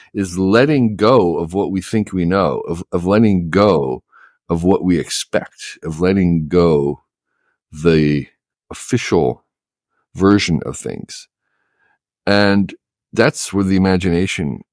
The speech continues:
comes in. And so imagining alternative versions of things,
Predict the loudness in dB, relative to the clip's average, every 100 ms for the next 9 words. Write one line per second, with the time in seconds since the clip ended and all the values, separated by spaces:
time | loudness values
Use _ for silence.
0 | _ _ -12 -2 -2 0 0 -2 -4 -12
1 | _ _ _ _ _ -2 -2 -2 0 4
2 | 4 4 2 0 _ _ _ _ _ _
3 | _ _ _ _ _ 2 4 6 4 2
4 | 2 2 0 -2 -6 -8 -8 0 2 4
5 | 2 0 -2 -8 -12 -6 0 2 2 0
6 | -4 -4 -10 -10 -10 -8 -4 -4 -6 -10